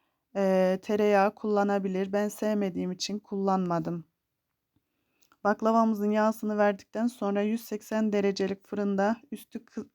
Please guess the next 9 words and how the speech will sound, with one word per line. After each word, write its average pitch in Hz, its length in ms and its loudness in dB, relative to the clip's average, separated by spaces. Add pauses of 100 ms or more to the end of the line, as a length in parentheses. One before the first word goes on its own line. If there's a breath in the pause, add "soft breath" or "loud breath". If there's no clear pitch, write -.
e, 196 240 2
hafif 214 380 -4
kızarmaya 208 640 0
başlayınca 202 600 -2
tekrardan 202 720 -2 (840 soft breath)
yüz 208 200 -2
elli 220 300 4
dereceye 202 580 2
düşürüp 214 420 -6